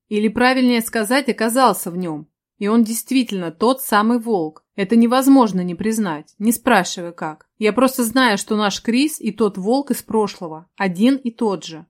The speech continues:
Тебе понятнее будет, наверное, определение перерождения. В общем, Луна есть, и она действительно пара Криса. Но я сомневался, что ты и есть она. Мало ли,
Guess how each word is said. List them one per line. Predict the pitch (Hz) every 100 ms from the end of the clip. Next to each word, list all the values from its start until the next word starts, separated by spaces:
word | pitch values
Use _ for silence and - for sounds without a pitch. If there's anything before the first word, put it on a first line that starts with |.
| _ _
Тебе | 226 226
понятнее | 226 226 254 262 240 233
будет, | 214 233 214
наверное, | 220 220 226 226
определение | 214 226 196 220 254 269 247
перерождения. | 240 226 233 247 233 220 185 160 156 185 _ _
В | 202
общем, | 262 294 - 175 170
Луна | 190 226 262
есть, | 285 262 202 165 - -
и | 214
она | 208 226
действительно | 226 254 - 247 202 180 170
пара | 196 214 254
Криса. | 262 254 180 - 175 180 _ _
Но | 208
я | 226 254
сомневался, | 254 247 262 269 226 - 185
что | - 196
ты | - 269
и | 294 220
есть | 185 226 226 240
она. | 233 185 156 165
Мало | 180 240 285 196
ли, | 165 165